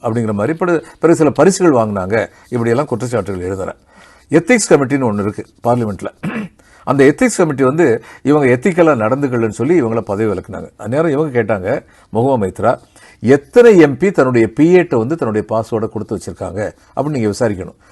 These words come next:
ஏன்னா எங்களுக்கு இருக்க வேலையில நாங்க இது மாதிரி கொடுக்கறதுங்கிறது சர்வசாதாரணம். ஆளுங்கட்சியிலையும் கொடுத்து வச்சிருக்காங்க, எதிர்கட்சியிலையும் கொடுத்து வச்சிருக்காங்க. அது ஏதாவது தவறாக பயன்படுத்தப்பட்டிருக்கிறது என்றால் அந்த சம்பந்தப்பட்ட பி ஏ மேல நடவடிக்கை எடுக்கணும். அப்படி நடவடிக்கை எடுக்காம இருந்தால் நீங்க வந்து எங்கள் மேல குற்றச்சாட்டலாம்னு" சொன்னாங்க.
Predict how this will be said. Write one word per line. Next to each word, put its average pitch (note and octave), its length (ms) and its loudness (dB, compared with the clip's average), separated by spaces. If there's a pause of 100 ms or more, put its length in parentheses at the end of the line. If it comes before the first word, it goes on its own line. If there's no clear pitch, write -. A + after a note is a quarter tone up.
ஏன்னா C#3+ 200 2
எங்களுக்கு B2+ 300 2
இருக்க F3 200 2
வேலையில A2 460 0 (200)
நாங்க C3+ 200 0
இது B2 120 2
மாதிரி D3 200 -4
கொடுக்கறதுங்கிறது B2+ 520 -2
சர்வசாதாரணம். A#2+ 720 -2 (260)
ஆளுங்கட்சியிலையும் C#3 520 2
கொடுத்து D3+ 240 -4
வச்சிருக்காங்க, C3+ 480 0
எதிர்கட்சியிலையும் C#3 340 -6
கொடுத்து B2+ 240 -6
வச்சிருக்காங்க. F#2+ 380 -8 (300)
அது C3+ 180 4
ஏதாவது F#3+ 240 6
தவறாக G#3 580 6
பயன்படுத்தப்பட்டிருக்கிறது A#2+ 800 -2
என்றால் B2 360 0 (160)
அந்த F#3 180 2
சம்பந்தப்பட்ட E3+ 500 0
பி C#3+ 180 0
ஏ C3 60 4
மேல D#3 200 0
நடவடிக்கை E3 440 2
எடுக்கணும். F#2 220 -8 (140)
அப்படி D3 240 2
நடவடிக்கை F3 440 6
எடுக்காம F#3+ 340 6
இருந்தால் F3 360 6 (140)
நீங்க F3 220 4
வந்து E3+ 180 6
எங்கள் C#3 160 4
மேல B2+ 160 2
குற்றச்சாட்டலாம்னு" B2 680 -2
சொன்னாங்க. C#3 420 0